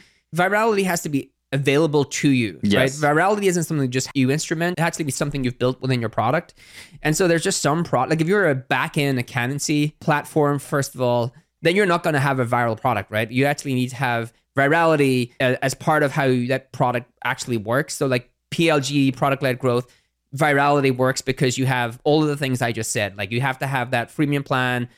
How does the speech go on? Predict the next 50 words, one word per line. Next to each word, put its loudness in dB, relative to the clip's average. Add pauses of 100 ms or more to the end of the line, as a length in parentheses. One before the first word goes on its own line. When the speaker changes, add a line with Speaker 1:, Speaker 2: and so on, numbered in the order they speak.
(160)
Speaker 1:
short 0
time 0
to 0
value. 2 (240)
You -2
have 0
to -10
have -2
usage 0
that 0
actually -2
causes -2
people -4
to 0
share 0
it -2
within -2
their 0
network. -2 (200)
They 0
have -2
to -4
have -2
people -2
within 0
their 0
network -2
who 2
actually -2
are 0
good -4
fit -6
users -4
for -6
that -2
product. 0 (280)
And -2
so 2
how 2
would 2
I 2
use 0
virality? 0 (240)
Man, 0
I 0
actually, -2
I 0
truly 2
think -2
that 0